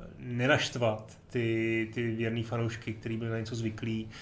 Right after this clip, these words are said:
a když je obtěžuje ta zastaralost, tak, eh, jsou na to zvyklí a chtějí, chtějí dostat tu svoji, mm, tu svoji formu i obsah těch informací.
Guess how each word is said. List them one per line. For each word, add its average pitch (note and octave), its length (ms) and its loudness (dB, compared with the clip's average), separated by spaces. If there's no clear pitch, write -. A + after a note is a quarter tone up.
a A#2+ 80 0
když A2+ 260 2
je B2 120 -2
obtěžuje A#2 560 0
ta A2+ 120 -4
zastaralost, A2 840 -2
tak, A2+ 360 -4
eh, A2 460 -2
jsou - 320 -4
na A2+ 100 0
to A#2+ 100 -2
zvyklí A#2+ 400 -2
a A#2 40 -8
chtějí, A#2 760 0
chtějí - 280 4
dostat B2 320 4
tu A#2+ 100 -4
svoji, A#2+ 640 0
mm, C3 520 -8
tu A#2 100 -10
svoji B2 280 -2
formu A#2 480 0
i A2+ 60 2
obsah A2+ 360 -2
těch A2+ 160 -4
informací. A2+ 800 0